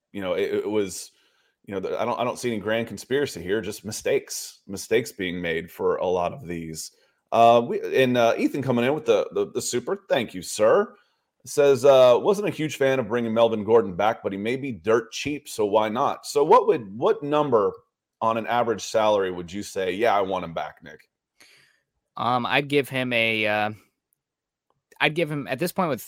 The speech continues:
Speaker 2: the fact that it hasn't signed yet and what you're dealing with cap size, um, maybe a two-year deal for seven million, where his cap hit this season is two point five, and next season it's, the rest of it, but, uh, you know, it's only, like, a one million dead cap if you move on from him after this season,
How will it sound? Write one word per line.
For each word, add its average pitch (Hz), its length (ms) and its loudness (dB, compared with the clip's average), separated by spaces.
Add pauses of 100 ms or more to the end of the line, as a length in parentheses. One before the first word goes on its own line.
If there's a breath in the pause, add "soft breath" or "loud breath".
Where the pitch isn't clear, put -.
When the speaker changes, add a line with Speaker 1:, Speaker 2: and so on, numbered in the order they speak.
(120)
Speaker 2:
the 120 80 -8
fact 139 200 0
that 139 80 -2
it 123 80 2
hasn't 110 200 -8
signed 110 240 -2
yet 117 280 -2
and 95 260 -6
what 104 140 -4
you're 107 100 -8
dealing 113 200 -4
with 110 120 -4
cap 120 200 -2
size, 127 420 -2 (380 soft breath)
um, 107 300 0
maybe 120 240 -2
a 107 40 0
two-year 120 380 -2
deal 117 260 -2
for 101 560 -4 (340)
seven 120 360 -2
million, 113 300 -4
where 107 180 -6
his 110 140 -8
cap 110 260 -4
hit 113 180 -4
this 110 160 -6
season 113 400 -6
is 101 400 -2
two 131 160 -4
point 113 260 -6
five, 113 360 0
and 98 260 -4
next 104 200 -6
season 107 340 -6
it's, - 420 -8 (140)
the 117 80 -6
rest 117 220 -2
of 101 100 -4
it, 101 180 -4
but, 101 320 -2
uh, 95 320 -2 (520)
you 113 60 -4
know, 110 80 0
it's 104 100 -2
only, 110 140 -2
like, 107 160 -4
a 107 40 -4
one 104 180 -2
million 101 240 -2
dead 95 200 -2
cap 101 240 0
if 90 120 -12
you 101 60 -6
move 98 180 -6
on 95 160 -4
from 92 160 -10
him 87 100 -8
after 87 220 -10
this 85 160 -8
season, 82 380 -12